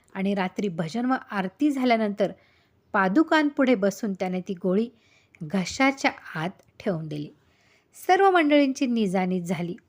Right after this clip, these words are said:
आणि हा मनुष्य मृत्यूची वाट पाहत नामस्मरण करीत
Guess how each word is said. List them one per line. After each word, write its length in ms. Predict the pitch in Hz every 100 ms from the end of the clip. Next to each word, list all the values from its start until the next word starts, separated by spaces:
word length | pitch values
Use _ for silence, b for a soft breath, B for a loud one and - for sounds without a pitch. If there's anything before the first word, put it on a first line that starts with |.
| _ _ _
आणि 220 | 202 190
हा 160 | 180 214
मनुष्य 500 | 196 196 233 240 220
मृत्यूची 640 | 202 247 254 - 330 320 233
वाट 240 | 196 170 -
पाहत 260 | 180 - 226 - b b b b _
नामस्मरण 840 | 165 170 175 247 320 - 247 202 175
करीत 300 | 196 196